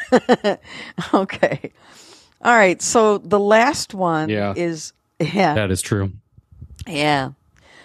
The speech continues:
Speaker 1: The last skill is actually one that I do not have access to. It is still in the beta test,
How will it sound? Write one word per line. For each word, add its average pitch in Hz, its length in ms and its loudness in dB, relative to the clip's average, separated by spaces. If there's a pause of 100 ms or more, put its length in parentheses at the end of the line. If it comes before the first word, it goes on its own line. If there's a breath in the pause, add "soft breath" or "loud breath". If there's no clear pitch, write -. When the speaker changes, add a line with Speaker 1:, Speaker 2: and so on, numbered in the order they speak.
(120)
Speaker 1:
The 185 120 2
last 190 380 4
skill 185 580 4
is 175 260 -2
actually 214 480 -2
one 190 520 -2
that 165 280 2
I 180 200 2
do 202 140 -2
not 170 280 0
have 170 240 2
access 147 640 -2 (120)
to. 147 320 -4 (580 loud breath)
It 170 260 0
is 156 320 0
still 185 640 2
in 165 640 -2
the 156 140 -8
beta 175 340 4
test, - 600 -4